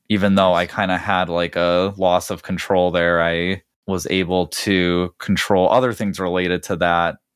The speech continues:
Speaker 1: eventually on my own. And
Speaker 2: Hmm.
Speaker 1: I think that's why now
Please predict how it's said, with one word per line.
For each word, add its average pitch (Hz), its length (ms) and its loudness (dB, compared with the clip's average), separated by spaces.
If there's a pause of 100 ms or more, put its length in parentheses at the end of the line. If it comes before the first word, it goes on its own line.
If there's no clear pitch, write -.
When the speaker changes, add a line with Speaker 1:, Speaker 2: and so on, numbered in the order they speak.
(340)
Speaker 1:
eventually 87 600 -2
on 85 220 0
my 85 160 0
own. 87 420 0
And 87 220 2
Speaker 2:
Hmm. 190 380 -2
Speaker 1:
I 98 100 -2
think 98 180 -6
that's 98 220 -2
why 92 200 0
now 107 520 0